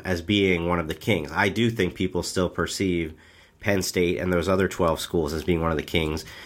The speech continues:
The big storyline in this was that I demoted Nebraska, and we've talked about them before. I mean,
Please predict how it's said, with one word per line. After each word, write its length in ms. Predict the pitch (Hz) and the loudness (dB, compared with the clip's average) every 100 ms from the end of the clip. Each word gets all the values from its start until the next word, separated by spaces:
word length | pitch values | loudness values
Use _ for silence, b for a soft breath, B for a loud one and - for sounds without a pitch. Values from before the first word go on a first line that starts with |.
| B B | B B
The 100 | 101 | -2
big 220 | 90 120 | 2 0
storyline 720 | 117 - 135 143 104 90 90 87 | 0 -2 0 2 2 4 4 2
in 80 | |
this 240 | 87 87 - | 2 0 -2
was 120 | 85 | 0
that 120 | 90 | 2
I 120 | 85 82 | 2 0
demoted 580 | 82 85 85 82 78 B B B | 0 0 0 0 -4 B B B
Nebraska, 560 | 85 80 107 90 - 78 | -8 0 2 2 -2 -4
and 100 | 82 | -2
we've 120 | 87 | 0
talked 240 | 90 85 | 0 0
about 220 | 85 80 | 0 0
them 180 | 85 80 | 0 -2
before. 420 | 73 - 113 78 | -2 2 2 4
I 60 | 80 | 4
mean, 320 | 87 82 76 | 4 2 -2